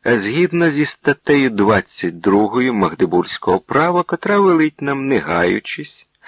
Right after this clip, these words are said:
провести звинуваченого крізь вогонь і воду, мовить далі отець Пшиємський. Але стосовно пана Червінки має наш магістрат вельми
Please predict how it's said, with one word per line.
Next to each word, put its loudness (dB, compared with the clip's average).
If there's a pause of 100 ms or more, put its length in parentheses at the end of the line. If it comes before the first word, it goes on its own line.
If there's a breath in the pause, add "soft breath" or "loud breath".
(300 loud breath)
провести 4
звинуваченого 2
крізь -2
вогонь -2
і -8
воду, 0 (420 loud breath)
мовить -2
далі -4
отець -6
Пшиємський. -12 (1700 loud breath)
Але 2
стосовно -2
пана -2
Червінки -6 (200)
має 0
наш -2
магістрат -2
вельми -2